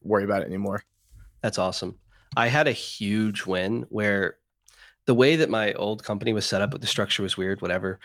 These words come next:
Speaker 2: Uh, and they needed to know a bunch of details about each office's,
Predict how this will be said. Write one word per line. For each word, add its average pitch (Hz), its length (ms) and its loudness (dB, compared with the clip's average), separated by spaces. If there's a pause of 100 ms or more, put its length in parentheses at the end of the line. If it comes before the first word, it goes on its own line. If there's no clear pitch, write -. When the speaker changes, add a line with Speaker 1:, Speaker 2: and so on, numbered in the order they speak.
(240)
Speaker 2:
Uh, 104 180 4
and 101 200 2
they 117 100 4
needed 127 280 6
to 127 100 2
know 113 220 6
a 101 60 4
bunch 110 280 2
of 113 80 0
details 107 420 0
about 98 400 0
each 117 180 0
office's, 104 840 2